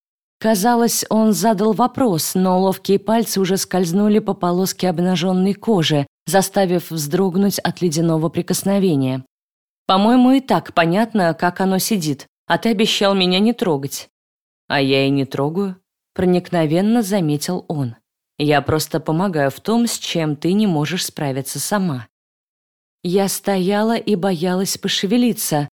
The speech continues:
но Ренион был верен своему слову, просто осторожно и неторопливо застегнул все мелкие жемчужные пуговички, а потом сделал нечто совершенно неожиданное.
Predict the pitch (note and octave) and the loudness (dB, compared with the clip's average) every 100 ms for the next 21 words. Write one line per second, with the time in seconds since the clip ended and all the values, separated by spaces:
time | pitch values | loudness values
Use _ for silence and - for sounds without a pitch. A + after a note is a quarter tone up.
0 | _ _ F#3 G3 F#3 F#3 F#3 G3+ A3 F#3 | _ _ 0 2 4 2 2 2 0 0
1 | G3 G3 D#3 B3 A3+ D3+ D3+ D#3 D3+ D#3+ | 0 0 2 2 2 0 -2 -2 0 0
2 | D#3+ - A3+ D#3 C3+ C3 _ _ _ - | -2 0 0 0 -2 -6 _ _ _ -2
3 | G#3 G3+ - G#3+ - F#3+ - F#3 F#3+ A3 | -2 -2 -2 -4 -2 -4 -2 -2 0 -2
4 | F3 E3 D#3+ - F#3 F3+ F3 E3+ - F3+ | 0 -2 -2 -2 0 0 -2 -4 -4 -2
5 | G#3+ E3+ D#3+ - F#3 E3 G#3 A3 G#3+ - | 0 0 -2 -4 -4 -2 0 0 -2 -2
6 | F3+ F3 F#3+ F#3 G#3+ F#3 F3+ D#3+ - F3+ | 0 0 0 -2 -2 0 0 -2 -4 -2
7 | F#3+ G#3 A3 A3 E3+ D3+ - - D3 - | 0 0 0 0 2 0 -4 -4 -6 -8
8 | _ G3 F#3+ F#3+ A#3+ B3 F3 E3+ G3 F#3 | _ -4 -2 -2 2 2 2 0 2 2
9 | F3+ F3+ G#3 - - G#3 G3 F3+ E3+ - | 2 0 0 -2 -6 -4 -2 -2 -2 -2
10 | F#3+ G3+ G3 G#3 F#3 A3+ D#3 D3+ C#3+ C#3+ | 0 0 0 0 2 2 2 2 0 -4